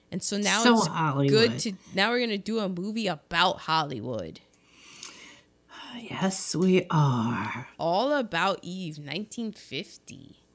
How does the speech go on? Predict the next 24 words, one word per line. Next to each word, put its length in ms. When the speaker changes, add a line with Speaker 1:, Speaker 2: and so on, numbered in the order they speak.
Speaker 2:
Mm, 580
Speaker 1:
I 160
Speaker 2:
two 140
Speaker 1:
rem- 100
Speaker 2:
hours 360
and 140
eighteen 460
minutes. 380
Speaker 1:
Oh 140
my 220
gosh. 1080
Speaker 2:
I'm 200
sorry. 720
Speaker 1:
Oh, 400
no. 160
Speaker 2:
Well, 500
that, 260
it's 180
a 80
hundred 260
and 200
thirty-eight 520
minutes, 400
so 180